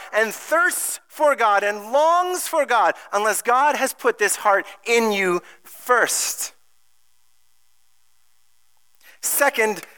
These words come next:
children are those who have been given life by way of the parent.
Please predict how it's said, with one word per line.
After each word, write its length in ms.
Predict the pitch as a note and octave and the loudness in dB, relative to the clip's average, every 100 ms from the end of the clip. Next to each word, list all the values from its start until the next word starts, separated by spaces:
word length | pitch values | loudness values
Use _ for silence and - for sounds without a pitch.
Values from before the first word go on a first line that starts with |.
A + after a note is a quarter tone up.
| _ | _
children 840 | - - D#4+ E4+ A3 F3+ E3+ F3+ F3 _ _ _ - | -6 0 2 2 2 0 0 -2 -10 _ _ _ -2
are 200 | G3 F#3+ | 0 2
those 560 | G#3+ G#3 G3+ G#3+ - - - | 2 4 2 0 -6 -10 -6
who 180 | G3 | 2
have 240 | F#3+ F3+ - | 2 2 0
been 280 | A3+ C4 A#3+ | 0 0 0
given 400 | B3 A3+ A3+ G#3 | -2 0 2 2
life 520 | E3+ F#3 - - - _ _ _ _ _ _ _ - | 2 0 -4 -14 -18 _ _ _ _ _ _ _ 0
by 160 | F3 | 2
way 260 | D#3+ E3 E3+ | 2 2 2
of 140 | D#3+ | 0
the 80 | D#3+ | -2
parent. 540 | - C#3 G2 F2+ - | -6 -2 -2 -4 -16